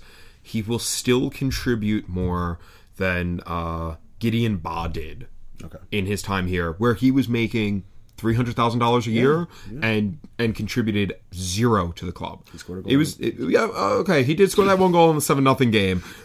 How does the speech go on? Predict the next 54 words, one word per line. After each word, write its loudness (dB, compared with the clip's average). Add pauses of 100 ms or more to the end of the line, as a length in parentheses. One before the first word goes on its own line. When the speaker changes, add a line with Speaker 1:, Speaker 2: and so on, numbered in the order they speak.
Speaker 1:
but 6
he's 2
a -2
Speaker 2:
<laughs> -2
Speaker 1:
defender 4
that 2
missed 2
an 2
entire 0
season 0
Speaker 2:
Yeah. -2
Speaker 1:
due 2
to 2
a 2
broken -2
leg. -4
Speaker 2:
Yeah. -10 (380)
Speaker 1:
And, 0 (160)
you -2
know, -4 (160)
that's -2
a -2
guy -2
that -2
was -6
just -12
overpaid -6
and, -6
Speaker 2:
Yeah. -8
Speaker 1:
and -6
an -8
Speaker 2:
He -2
threw, -2
Speaker 1:
albatross. -4
Speaker 2:
he, -8
he -8
threw -8
a -6
chance -8
on -4
him -2
and -4
it -4
didn't -6
work -8
Speaker 1:
Yeah. 4
Speaker 2:
out. -8
Yeah. -10 (160)
Speaker 1:
Um, 2
the -4
thing 0
with 2
Colin 0
is, 0